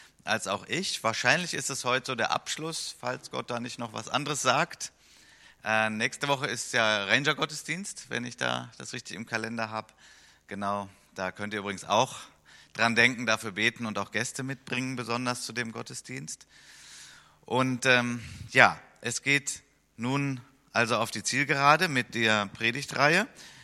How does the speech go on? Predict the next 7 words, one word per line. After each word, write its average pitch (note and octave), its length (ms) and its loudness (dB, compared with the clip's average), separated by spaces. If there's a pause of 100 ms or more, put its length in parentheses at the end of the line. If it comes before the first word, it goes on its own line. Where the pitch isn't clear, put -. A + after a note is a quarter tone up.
Ich - 100 -6
habe A#2 220 2
sie A#2+ 160 -4
ja A#2+ 120 2
genannt, A2+ 680 2 (100)
geistreich A2 1040 6 (220)
leben. A2+ 580 4